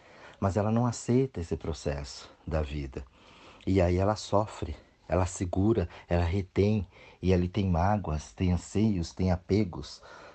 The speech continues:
<coughs> Tem uma série de situações em que ela não consegue lidar. O relacionamento,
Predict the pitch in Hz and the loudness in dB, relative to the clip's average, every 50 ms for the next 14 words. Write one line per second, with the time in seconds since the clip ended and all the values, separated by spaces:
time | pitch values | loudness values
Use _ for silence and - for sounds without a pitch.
0 | _ - 135 - - - - - - - - - - - - 95 90 90 85 - | _ -8 -2 4 4 4 4 4 -2 -4 -6 -10 -14 -2 0 2 2 2 0 0
1 | - 135 139 127 117 104 95 - - 85 - 85 78 - - 123 139 143 127 - | 2 2 2 2 0 -8 -8 -10 -12 -6 -4 -4 -4 0 2 2 4 4 2 0
2 | - - - - - - - - - 110 107 - 117 117 117 120 117 113 - 120 | -4 -14 -20 -20 -20 -20 -10 -2 -2 -2 2 2 0 2 2 0 -2 0 -2 -2
3 | 113 - - 117 107 110 117 120 123 120 117 117 113 113 - _ _ _ _ _ | -2 0 0 0 0 0 0 -2 2 2 2 2 2 0 -4 _ _ _ _ _
4 | _ - - - - - - - - - - - - - - 120 123 147 139 143 | _ -20 -20 -20 -20 -20 -20 -20 -20 -20 -20 -20 -6 2 4 6 6 8 6 6
5 | 131 - - 117 104 90 90 101 120 143 156 156 139 - - 80 78 | 4 2 0 2 2 4 4 4 4 4 4 2 -2 -2 -4 -4 -4